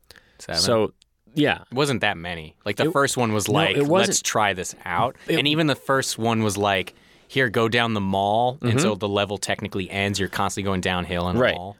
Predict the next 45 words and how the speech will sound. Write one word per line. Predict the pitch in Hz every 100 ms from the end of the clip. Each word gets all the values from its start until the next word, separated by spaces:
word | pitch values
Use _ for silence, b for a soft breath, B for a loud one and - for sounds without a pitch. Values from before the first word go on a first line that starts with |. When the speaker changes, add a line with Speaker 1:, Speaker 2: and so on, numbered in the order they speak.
| -
Speaker 2:
But | 113 131
you |
had | 120 113
to | 110
collect | 95 120 110 101
videotapes, | 110 113 - 120 127 -
Speaker 1:
Yeah. | 120
Speaker 2:
collect | 107 117 -
the | 110
word | 110 101
skate. | - 107 101
Speaker 1:
Oh, | 127 160
there | 147 156
were | 139
little | 135 131
things, | - 110 98
yeah. | 104 101
Speaker 2:
There | 131
was | 131 -
tons | - 139 156
of | 160
shit | - 156 135
to | 120
do. | 113 101 67 -
Speaker 1:
Yeah. | - 98 82 B B B _
Speaker 2:
And | 107 107 107 104 92 -
there | 123
was, | 110 98
like, | 98
a |
free | 98 - 127 135
skate | - 135 135
mode. | 131 135 131
There | 113
was | 104 -
all | 123 135
this | 135
stuff | - 127
you | 113
could | 104
do. | 101 101 - b b -
But | 123
in | 139
this | 165 -
game, | 117 98 98